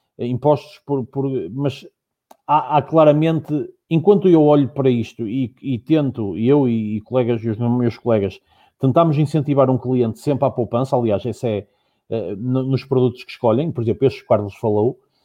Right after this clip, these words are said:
eh, o Carlos aqui não falou no cartão de crédito, não falou no, no, portanto, em, em seguros extra, além dos seguros normais que, que tem que ter de vida e multirriscos.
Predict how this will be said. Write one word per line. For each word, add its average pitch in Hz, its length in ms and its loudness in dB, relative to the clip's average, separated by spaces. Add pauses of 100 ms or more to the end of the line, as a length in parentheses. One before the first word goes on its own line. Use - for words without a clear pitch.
(300)
eh, 131 500 6
o 135 120 -2
Carlos 139 340 2
aqui 135 160 0
não 135 120 0
falou 127 220 0
no 123 100 -2
cartão 123 300 -4
de 113 60 -8
crédito, 143 480 0
não 123 160 -6
falou 123 340 -2
no, 113 240 -2
no, 104 600 -4
portanto, 104 420 -8
em, 98 460 -8
em 120 120 -2
seguros 120 480 0
extra, 117 380 2
além 110 260 2
dos 107 220 -6
seguros 107 320 -4
normais 104 560 -4
que, 101 160 -14
que - 120 -20
tem 101 140 -6
que 98 60 -14
ter 104 160 -6
de 98 100 -10
vida 98 220 -6
e - 20 -4
multirriscos. 123 680 -4